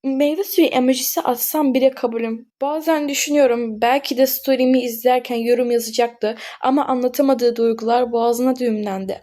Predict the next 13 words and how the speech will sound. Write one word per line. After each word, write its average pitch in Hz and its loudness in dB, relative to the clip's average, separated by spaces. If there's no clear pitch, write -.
Ama 233 0
hayır, 220 -2
gerçeği 220 -4
biliyoruz. 214 -8
Keyiflerine 262 2
bakıyorlar 226 2
kanka, 226 -2
bizimle 233 -2
uğraşıyorlar. 208 -2
İkinci 320 2
kısım, 214 -6
story 339 0
izleyenler, 208 -2